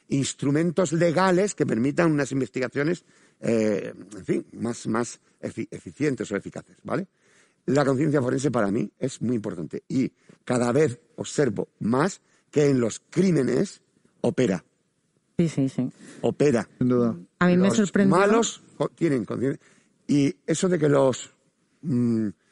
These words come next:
Speaker 1: ay, Paquita, la de Santomera, que acaban de
Speaker 2: <laughs>
Speaker 1: ponerla en libertad.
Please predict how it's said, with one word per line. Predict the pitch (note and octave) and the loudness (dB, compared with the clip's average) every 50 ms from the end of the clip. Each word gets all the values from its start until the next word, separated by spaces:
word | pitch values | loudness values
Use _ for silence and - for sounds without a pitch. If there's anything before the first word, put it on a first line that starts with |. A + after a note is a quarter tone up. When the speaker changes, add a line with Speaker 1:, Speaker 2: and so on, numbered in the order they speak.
| _ _ _ _ _ _ _ _ _ _ | _ _ _ _ _ _ _ _ _ _
Speaker 1:
ay, | - D3 D#3+ E3 D#3+ D3+ C3 B2 B2 | -2 0 2 4 4 4 2 0 -2
Paquita, | - A#2+ A#2 D3+ E3+ C3+ D3 C#3 | -2 -2 0 0 0 2 2 4
la | B2+ B2+ | 4 4
de | B2+ B2 | 4 4
Santomera, | - C3+ B2+ A2+ G2 A#2 C3 D#3+ D#3+ C3+ A#2 G#2+ - | 4 2 2 2 2 2 4 4 4 4 2 0 0
que | - C#3 D3 | 0 2 2
acaban | B2 - - - F3 F3+ E3+ F3 D#3+ D#3 D3+ | 2 2 2 2 4 4 4 4 4 4 2
de | C3 C#3 C3 | 2 2 2
Speaker 2:
<laughs> | |
Speaker 1:
ponerla | - C3 C3 C#3 D#3 D3 C#3+ D3 D3 C#3 | 4 4 2 2 2 2 2 4 4 4
en | C3+ | 4
libertad. | C3 C3 A2+ A#2 A2+ G#2 - _ C3 B2 A2+ | 2 2 2 2 0 0 -2 _ 0 0 0